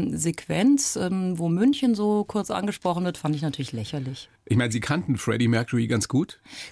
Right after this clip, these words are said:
Speaker 1: Ganz gut ist vielleicht übertrieben. Ich hab ihn mitbekommen
Speaker 2: Ja.
Speaker 1: zu Hause, ja.
Speaker 2: Weil Sie in der Zeit, so um die sechzehn, siebzehn, achtzehn rum, bei Ihrer
Speaker 1: Genau.
Speaker 2: Mutter gewohnt haben eine Zeit lang?
Speaker 1: Ich bin dann so mit achtzehn zu ihr gezogen und vorher war ich auch öfter bei ihr an den Wochenenden. War ich ja noch im Internat, wie gesagt,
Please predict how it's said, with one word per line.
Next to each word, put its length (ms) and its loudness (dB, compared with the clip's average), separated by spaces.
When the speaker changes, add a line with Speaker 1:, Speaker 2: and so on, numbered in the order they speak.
Speaker 1:
Ganz 240 0
gut 220 0
ist 80 -4
vielleicht 220 -2
übertrieben. 420 -2
Ich 120 -2
hab 120 0
ihn 120 2
mitbekommen 600 -2
Speaker 2:
Ja. 180 4
Speaker 1:
zu 60 2
Hause, 280 -6
ja. 100 -10
Speaker 2:
Weil 640 2
Sie 260 0
in 80 2
der 160 0
Zeit, 340 0
so 320 -8
um 140 -2
die 400 -4
sechzehn, 360 -2
siebzehn, 260 -2
achtzehn 280 -2
rum, 100 2
bei 80 0
Ihrer 80 4
Speaker 1:
Genau. 100 4
Speaker 2:
Mutter 180 2
gewohnt 320 0
haben 140 0
eine 140 0
Zeit 200 -2
lang? 140 0
Speaker 1:
Ich 140 -4
bin 140 2
dann 120 2
so 80 -2
mit 200 -6
achtzehn 440 -2
zu 180 -8
ihr 140 -2
gezogen 500 -2
und 120 -2
vorher 260 0
war 80 -2
ich 140 -6
auch 180 -2
öfter 280 -2
bei 180 2
ihr 240 2
an 100 4
den 160 0
Wochenenden. 840 0
War 120 2
ich 100 -6
ja 60 -2
noch 160 -2
im 80 -2
Internat, 460 -2
wie 60 -2
gesagt, 280 -4